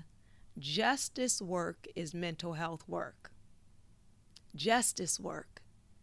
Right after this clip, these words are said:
is mental health work for yourself and for those around you. I want to create a society where children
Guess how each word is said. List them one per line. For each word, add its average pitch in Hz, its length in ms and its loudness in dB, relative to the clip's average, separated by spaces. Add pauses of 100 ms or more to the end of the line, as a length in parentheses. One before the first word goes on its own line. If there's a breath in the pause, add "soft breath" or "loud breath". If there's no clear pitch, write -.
(360)
is 185 180 2
mental 180 380 0
health 165 300 -2
work - 260 -4
for 202 160 4
yourself 240 760 2 (640 soft breath)
and 190 280 4
for 185 140 0
those 190 440 2
around 170 520 -2
you. 151 300 -6 (540 loud breath)
I 349 880 6
want 226 540 0 (120)
to 247 240 -2
create 208 720 -2 (140)
a 196 100 2
society 196 1120 -2 (1120)
where 202 300 6
children 180 880 -2